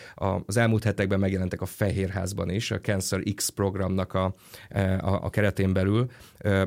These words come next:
ennek a csapatnak része a hetvenhét Elektronika, ami orvosi műszereket gyárt, és egy középvállalatról beszélhetünk. Ugyanakkor ők is élvon-, élvonalbeli innovációkat és fejlesztéseket,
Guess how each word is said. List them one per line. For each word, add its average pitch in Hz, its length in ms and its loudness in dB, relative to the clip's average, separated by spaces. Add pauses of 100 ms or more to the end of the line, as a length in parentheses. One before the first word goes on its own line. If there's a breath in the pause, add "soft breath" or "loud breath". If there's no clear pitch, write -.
(100)
ennek 120 320 4
a 117 40 2
csapatnak 98 460 0
része 92 340 0
a 90 200 -2
hetvenhét 98 520 -2
Elektronika, 110 580 -2
ami 95 180 -2
orvosi 98 420 0
műszereket 107 600 0
gyárt, 110 260 -2
és - 140 -8
egy - 80 -6
középvállalatról 98 800 0
beszélhetünk. 107 640 -2 (200 loud breath)
Ugyanakkor 107 520 4
ők 104 200 2
is 98 140 -4
élvon-, 101 600 2
élvonalbeli 95 880 2 (280 loud breath)
innovációkat 95 1000 4
és - 200 -2
fejlesztéseket, 98 840 0